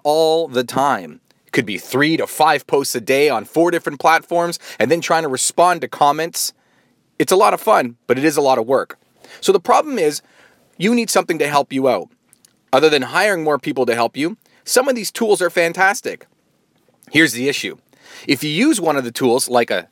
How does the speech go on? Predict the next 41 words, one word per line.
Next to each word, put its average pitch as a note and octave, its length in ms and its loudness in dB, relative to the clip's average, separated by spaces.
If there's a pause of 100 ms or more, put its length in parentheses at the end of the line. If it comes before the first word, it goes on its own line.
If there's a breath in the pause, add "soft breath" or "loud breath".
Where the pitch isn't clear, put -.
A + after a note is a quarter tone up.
(120)
Buffer A2+ 320 2
app A#2 200 0
or A2 220 0
a F#2+ 60 -6
Hootsuite, B2+ 480 -2 (440 loud breath)
you G#3+ 180 2
can A#3 200 -2
now B2 380 0
preload D#3+ 720 -2 (180)
your E3 160 4
social E3 360 -2
media D3+ 180 0
platforms C3 800 0 (240)
with D3 340 4 (220)
posts. - 480 0 (420 soft breath)
You F#2 80 -6
can G2+ 140 0
have D3 320 0
them D3+ 220 -2
ready D3 180 0
to C#3+ 80 -4
go. C3+ 380 2
They'll G#2+ 180 -4
go D#3 300 4
out D3+ 80 -2
at B2 100 -4
a B2 40 -2
scheduled B2+ 440 -2
time, B2 440 0 (180)
and C3+ 160 2
you C3+ 60 -2
can D3+ 180 -2
literally C3 320 2
set B2 240 0
it - 100 -2
and A2+ 140 -6
forget C3+ 320 0
it. - 160 -8 (420 loud breath)
Here's D#3+ 300 4
the C#3+ 160 -2
issue. F#2+ 380 -4